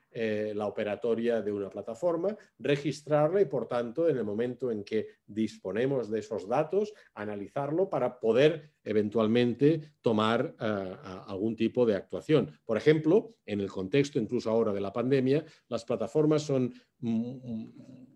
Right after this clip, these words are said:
muy usadas para anticipar posibles, eh, riesgos de abandono, eh, de un curso o cuando tenemos ya,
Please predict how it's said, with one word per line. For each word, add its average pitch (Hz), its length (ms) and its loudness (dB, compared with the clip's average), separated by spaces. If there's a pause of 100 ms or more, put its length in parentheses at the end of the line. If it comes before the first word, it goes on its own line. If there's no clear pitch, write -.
(440)
muy 160 360 10
usadas 139 560 4
para 131 420 2 (140)
anticipar 107 880 -2 (160)
posibles, 117 880 0
eh, 101 240 -2
riesgos 110 800 2
de 107 320 2 (160)
abandono, 113 720 2 (240)
eh, 101 340 -8
de 101 120 0
un 98 160 -2
curso 147 480 0
o 135 400 2
cuando 95 280 -6
tenemos 104 400 -2
ya, 107 320 0